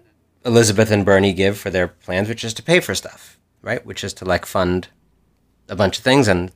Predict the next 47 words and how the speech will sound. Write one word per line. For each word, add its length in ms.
it's 100
kind 160
of 60
remarkable 480
what 100
you 80
can 140
actually 260
fund 320
with 160
the 100
money 280
that 160
billionaires 380
keep 200
under 180
their 180
mattress. 600
Um, 320
but 120
the 60
second, 560
which 240
you 80
don't 200
hear 160
them 140
talking 280
about 180
as 180
much, 380
but 60
which 200
I 60
think 200
is 100
an 80
ascendant 560
idea 380
in 80
the 80
culture, 520
Stephanie 380
Kelton 340
talks 280
about 280
this, 320